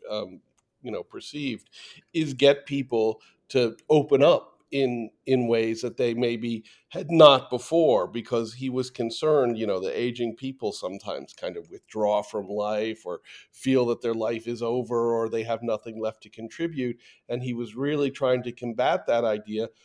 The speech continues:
So he wanted to combat it on so many different levels. You know, you can do this, you can do that, you can, um, I mean, he stresses, as I'm sure you know, in the book that, that it's important to make a spiritual connection, whatever that means for, for the individual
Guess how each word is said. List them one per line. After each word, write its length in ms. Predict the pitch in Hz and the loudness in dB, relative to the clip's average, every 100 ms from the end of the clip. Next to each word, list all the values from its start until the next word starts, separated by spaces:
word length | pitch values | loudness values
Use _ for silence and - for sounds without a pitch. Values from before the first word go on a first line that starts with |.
| _ | _
So 220 | - 127 | -4 -2
he 100 | 127 | -2
wanted 380 | 123 135 135 131 | 0 2 2 0
to 80 | 117 | -6
combat 420 | 123 117 120 120 | -8 -4 0 0
it 100 | 120 | 0
on 280 | 110 113 107 | -2 -4 -12
so 240 | - 135 | -2 0
many 180 | 131 120 | 0 -2
different 380 | 113 117 113 117 | -6 -6 -6 -2
levels. 420 | 151 127 90 85 | -2 -2 -8 -12
You 120 | 98 | -12
know, 160 | 87 87 | -8 -8
you 180 | 90 87 | -10 -16
can 180 | 98 | -16
do 180 | 92 107 | -12 -14
this, 440 | 104 143 139 127 120 | -6 0 2 0 -8
you 80 | |
can 160 | 107 104 | -16 -16
do 120 | 113 113 | -12 -6
that, 340 | 127 127 120 | -2 -2 -4
you 100 | 110 | -10
can, 200 | - 98 _ - _ _ | -14 -16 _ -20 _ _
um, 340 | - 110 98 - - | -12 -10 -12 -16 -6
I 40 | 127 | -4
mean, 240 | 127 120 | -4 -6
he 160 | 123 127 | -8 -12
stresses, 640 | - 151 160 160 104 90 | -2 2 2 0 -8 -8
as 160 | 101 101 | -10 -8
I'm 160 | 104 | -10
sure 260 | - 117 104 | -10 -8 -8
you 160 | 101 | -8
know, 360 | 104 123 113 104 | -6 -2 -2 -2
in 100 | 110 | -4
the 80 | 107 | -8
book 320 | 104 110 - | -6 -6 -4
that, 160 | 110 104 _ | -8 -8 _
that 160 | 120 107 | -10 -10
it's 180 | 98 104 | -12 -16
important 460 | 101 160 180 135 | -8 -6 -4 -6
to 80 | 113 | -4
make 240 | 110 104 | -4 -4
a 60 | 110 | -8
spiritual 560 | - 123 113 113 107 104 | -10 -6 -6 -6 -8 -8
connection, 580 | 107 110 110 - 90 - _ _ - | -6 -6 -6 -8 -10 -12 _ _ 0
whatever 480 | 131 143 156 147 | 4 6 4 2
that 240 | 127 120 113 | 0 -2 -2
means 480 | 135 131 113 104 - | 0 0 0 -4 -12
for, 420 | - 117 107 104 | -8 -4 -4 -6
for 280 | - - 107 | -14 -8 -8
the 180 | 110 107 | -6 -8
individual 720 | 107 104 139 131 90 76 | -8 -6 -6 -4 -6 -8